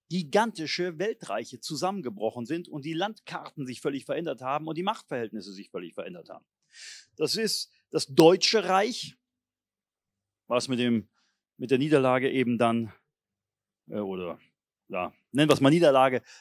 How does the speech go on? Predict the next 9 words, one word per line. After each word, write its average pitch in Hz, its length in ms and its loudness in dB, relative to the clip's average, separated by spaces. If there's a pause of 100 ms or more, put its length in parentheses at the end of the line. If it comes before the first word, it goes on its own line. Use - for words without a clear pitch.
(120)
äh, 131 220 0
dann 135 160 2
eben, 123 460 -6 (320)
äh, 117 220 -6
zugrunde 147 400 -2
ging. 180 260 -6 (320)
Das 165 140 4
ist 190 120 0
das - 320 2